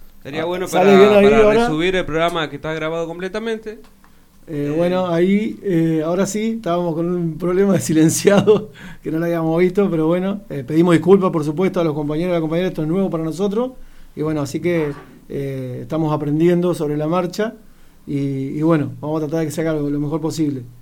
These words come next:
Speaker 2: Eh, compañeros, eh, también, bueno, le-, les comentaba que íbamos a tener la columna laboralista con el compañero Andrés Ocampo, que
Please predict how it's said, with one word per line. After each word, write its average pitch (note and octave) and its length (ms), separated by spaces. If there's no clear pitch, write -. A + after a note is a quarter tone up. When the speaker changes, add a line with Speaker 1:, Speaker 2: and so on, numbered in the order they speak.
Speaker 2:
Eh, D#3 380
compañeros, G3+ 800
eh, E3+ 260
también, F#3+ 280
bueno, A3+ 200
le-, F#3+ 220
les F3 100
comentaba F#3 400
que G3+ 100
íbamos G#3 240
a G3 40
tener G3+ 160
la G3+ 140
columna G3+ 260
laboralista A3 480
con G#3 100
el F3 60
compañero F3 320
Andrés F#3 220
Ocampo, B3 520
que E3 140